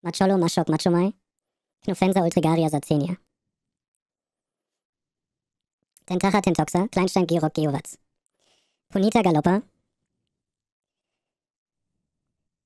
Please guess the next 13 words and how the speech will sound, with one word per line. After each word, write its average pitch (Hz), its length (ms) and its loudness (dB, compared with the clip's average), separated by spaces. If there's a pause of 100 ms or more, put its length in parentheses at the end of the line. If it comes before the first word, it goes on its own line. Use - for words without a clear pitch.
(340)
Fleckmon, 190 380 0
Lamus. 160 500 0 (640)
Magnetilo, 180 400 0
Magneton. 175 480 0 (420)
Porenta, 185 360 0
Dodo, 170 240 2
Dodri. 151 340 -2 (2750)
Europe, 208 320 0
Yugong. 185 420 2 (600)
Slimer, 180 320 0
Slimok. 170 560 -2 (1080)
Mushas, 185 340 -2
Austos. - 440 -4